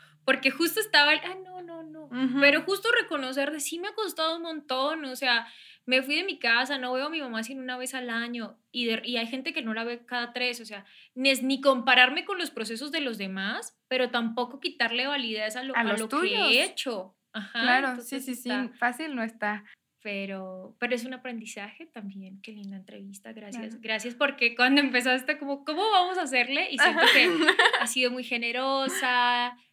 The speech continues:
Speaker 1: has sido muy bonita, que,
Speaker 2: Muchas
Speaker 1: que
Speaker 2: gracias a ti.
Speaker 1: resaltar.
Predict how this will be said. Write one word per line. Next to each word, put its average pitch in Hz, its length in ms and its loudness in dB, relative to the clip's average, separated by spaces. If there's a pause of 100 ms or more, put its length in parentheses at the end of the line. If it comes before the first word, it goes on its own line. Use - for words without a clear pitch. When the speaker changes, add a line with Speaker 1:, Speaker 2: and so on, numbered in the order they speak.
Speaker 1:
has 226 180 -8
sido 247 240 -4
muy 226 160 -6
bonita, 240 1000 -2
que, 240 140 -8
Speaker 2:
Muchas - 20 -10
Speaker 1:
que 233 120 -4
Speaker 2:
gracias 220 380 -2
a 214 160 -6
ti. 214 160 -8
Speaker 1:
resaltar. 220 80 -14